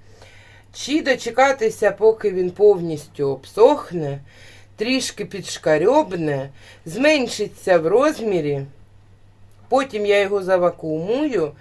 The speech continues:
заморозю, а коли людина його буде розморажувати, або я пе-, перед відправленням,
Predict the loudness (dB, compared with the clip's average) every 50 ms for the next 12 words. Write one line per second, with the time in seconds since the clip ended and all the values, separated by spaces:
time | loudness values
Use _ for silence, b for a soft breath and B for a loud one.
0 | b b b b b b b b 0 2 2 2 4 4 4 4 4 4 2 2
1 | 0 -2 -2 -2 -2 -4 B B B B B B B -4 0 2 2 2 2 0
2 | -2 -2 -4 -2 -2 0 0 2 2 2 2 2 2 2 4 4 2 0 -2 -6
3 | -2 -2 0 0 -2 -4 -6 -4 -2 0 2 4 4 4 2 2 0 -2 0 0
4 | -2 -4 -4 -6 -4 -4 -4 -6 -10 -14 -20 -20 -20 -20 -20 -20 -12 -8 -6 -4
5 | -2 -2 0 0 0 0 0 0 0 0 0 0 2 2 2 2 2 -2 -6 -10
6 | -14 -14 -10 -6 -2 0 0 0 -2 -2 -4 -6 -6 -6 -6 -8 -10 -12